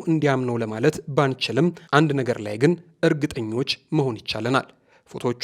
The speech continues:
እንደሚያሳዩት ቀነኒ ያሳለፈችው ደስ የማይል ወቅት እንደነበረ፣ ብዙ ገፈት እንደቀመሰች።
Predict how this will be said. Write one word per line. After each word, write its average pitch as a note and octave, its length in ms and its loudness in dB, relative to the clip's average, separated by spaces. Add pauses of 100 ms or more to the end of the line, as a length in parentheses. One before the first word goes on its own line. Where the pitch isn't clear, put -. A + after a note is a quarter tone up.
እንደሚያሳዩት C3+ 720 -2 (260)
ቀነኒ C3 320 0 (320)
ያሳለፈችው C#3 760 -2 (180)
ደስ D3 300 2
የማይል B2+ 440 -2 (260)
ወቅት D3+ 280 -2
እንደነበረ፣ A2+ 460 -2 (440)
ብዙ A#2 180 -6 (360)
ገፈት C#3 300 2
እንደቀመሰች። A2+ 580 -4